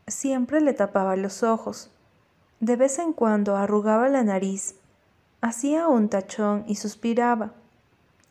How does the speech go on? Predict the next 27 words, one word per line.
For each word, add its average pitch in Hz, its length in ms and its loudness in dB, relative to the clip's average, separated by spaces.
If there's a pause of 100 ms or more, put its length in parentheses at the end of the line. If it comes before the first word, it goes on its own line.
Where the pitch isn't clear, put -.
(160)
Aunque 240 280 2
habíamos 320 440 2
quedado 196 500 0
para 190 200 -2
vernos, 196 600 -2 (400)
como 214 540 2
casi 254 280 0
todos 202 360 0
los 190 240 -6
días, 214 460 -2 (500)
la 214 160 2
mayoría 214 520 2
del 202 220 -4
tiempo 220 640 -2
solo 311 380 4
yo 233 240 0
prestaba 190 420 -2
atención. 190 680 -4 (1300)
Me 233 160 2
gustaba 277 460 0
mirarla 202 600 0
porque 220 420 -2
eso 214 180 -4
me 247 140 0
hacía 202 280 -2
sentir 202 720 -4
tranquilo. 214 640 -2